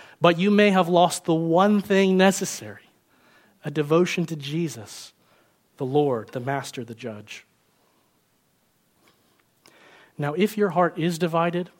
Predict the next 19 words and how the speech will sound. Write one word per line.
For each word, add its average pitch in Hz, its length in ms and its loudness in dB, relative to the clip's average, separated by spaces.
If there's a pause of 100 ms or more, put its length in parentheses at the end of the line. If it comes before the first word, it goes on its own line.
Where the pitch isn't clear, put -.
(140)
this - 180 -12
morning, 143 380 -6 (440)
if 139 180 -12
it's - 160 -14
distracted, 170 800 -2 (420)
as 143 140 -16
mine 160 300 0
often 156 400 -2
is, 127 360 -10 (640)
then 143 180 -4
repent 147 580 -6 (1600)
and 139 320 -6
look 196 200 -2
again 156 540 -4
at 147 160 -8
Jesus 143 520 -6
as 151 240 -8
he's 156 160 -8
portrayed 139 680 -6